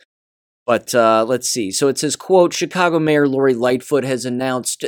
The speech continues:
that the mask mandates for many indoor spaces will be lifted next week," but not right this second, of course, but next week, because, you know, next week changes everything. Uh, "but not in schools," she says.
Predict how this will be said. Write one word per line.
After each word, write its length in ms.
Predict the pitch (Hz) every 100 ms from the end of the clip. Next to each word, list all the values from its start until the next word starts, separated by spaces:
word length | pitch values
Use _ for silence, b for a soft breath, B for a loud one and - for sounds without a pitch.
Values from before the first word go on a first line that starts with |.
| -
that 160 | 131
the 80 | 135
mask 380 | 123 123 120 -
mandates 480 | 120 113 120 117 -
for 160 | -
many 240 | 120 120 120
indoor 420 | 135 135 131 123
spaces 560 | - - 123 113 117
will 120 | 117 117
be 120 | 120
lifted 420 | 123 127 131 104
next 300 | 123 113 -
week," 440 | 147 156 104 - - -
but 240 | 117 -
not 180 | 113 92
right 200 | 98 82
this 200 | 95 -
second, 320 | - 139 110
of 100 | 82
course, 300 | - 92 95 -
but 160 | 135
next 280 | 160 143 -
week, 300 | 165 104 - -
because, 360 | 113 110 95
you 80 | 160
know, 180 | 98 76
next 360 | 113 110 -
week 180 | 127 101
changes 480 | - 170 139 95 85
everything. 520 | 90 87 82 95 85 - _ B B B B _ _ _
Uh, 460 | 127 117 113 117 139
"but 280 | - 143
not 360 | 165 196 180 160
in 200 | 170 147
schools," 480 | - - 170 156 120
she 220 | - 120
says. 540 | - 127 98 76 -